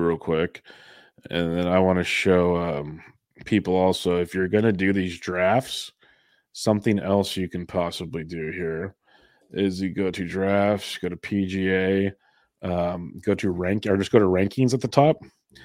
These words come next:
pick your leagues. You can pick P G A. You can create your own rankings here by dragging guys over or just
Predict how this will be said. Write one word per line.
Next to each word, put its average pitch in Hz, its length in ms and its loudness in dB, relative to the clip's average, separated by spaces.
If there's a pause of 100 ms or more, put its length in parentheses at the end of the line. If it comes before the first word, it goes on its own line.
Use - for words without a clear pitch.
(360)
pick 127 180 4
your 107 120 6
leagues. 107 260 6
You 95 60 -6
can 98 120 0
pick - 200 -2
P 113 120 2
G 104 220 6
A. 110 60 4 (300)
You 107 100 0
can 147 120 2
create 131 380 6
your 120 120 6
own 113 80 4
rankings 104 440 2
here 95 120 0
by 87 140 -2
dragging 95 340 2
guys 101 220 4
over 98 220 4
or 95 140 2
just 95 200 0